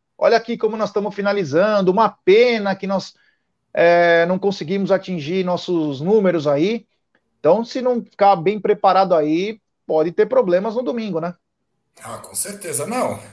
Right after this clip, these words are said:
Speaker 2: e, e eles têm, e a chance de um jogador do Guarani se mostrar, né? Esse jogo deve ser passado aí pela T V aberta também.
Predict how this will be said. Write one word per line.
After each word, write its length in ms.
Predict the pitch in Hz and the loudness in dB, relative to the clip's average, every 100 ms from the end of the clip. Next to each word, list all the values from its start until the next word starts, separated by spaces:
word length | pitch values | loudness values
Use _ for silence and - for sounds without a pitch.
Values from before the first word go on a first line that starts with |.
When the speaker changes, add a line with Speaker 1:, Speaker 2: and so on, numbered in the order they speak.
| 101 | -20
Speaker 2:
e, 300 | 104 _ 117 | -20 _ -8
e 60 | |
eles 280 | 131 220 214 | -6 -6 -6
têm, 440 | 247 226 127 107 | -6 -10 -10 -12
e 80 | 135 | -8
a 100 | 180 | -6
chance 420 | 185 - 170 - | -6 -10 -8 -10
de 100 | - | -10
um 80 | 233 | -12
jogador 380 | 160 170 139 143 | -10 -6 -8 -8
do 120 | 143 | -14
Guarani 560 | 143 143 127 110 175 185 - _ - | -12 -10 -12 -12 -14 -14 -20 _ -10
se 180 | - | -10
mostrar, 540 | 233 262 - - 139 127 | -6 -6 -6 -8 -8 -8
né? 300 | 120 127 - _ | -10 -12 -18 _
Esse 220 | 117 - | -10 -10
jogo 300 | 107 127 131 | -8 -14 -12
deve 140 | 120 120 | -12 -12
ser 240 | - 120 | -12 -14
passado 400 | 110 107 117 101 | -10 -10 -10 -12
aí 100 | 104 | -14
pela 240 | 101 101 | -16 -20
T 120 | 101 101 | -20 -18
V 140 | 101 | -14
aberta 480 | 104 - 113 120 113 | -14 -12 -12 -12 -16
também. 440 | 101 90 117 - | -20 -18 -18 -18